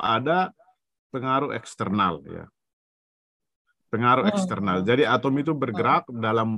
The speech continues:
Speaker 1: dalam garis lurus gitu ya, dia bergerak kalau ada pengaruh eksternal. Kira-kira seperti itu dia.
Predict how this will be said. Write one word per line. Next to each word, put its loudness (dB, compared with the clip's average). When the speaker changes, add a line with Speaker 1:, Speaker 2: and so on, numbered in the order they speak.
Speaker 1:
dalam -2
garis 0
lurus 0
gitu -2
ya, 0
dia -2
bergerak -6
kalau 0
ada 0
pengaruh -4
eksternal. -8
Kira-kira -6
seperti -10
itu -8
dia. -6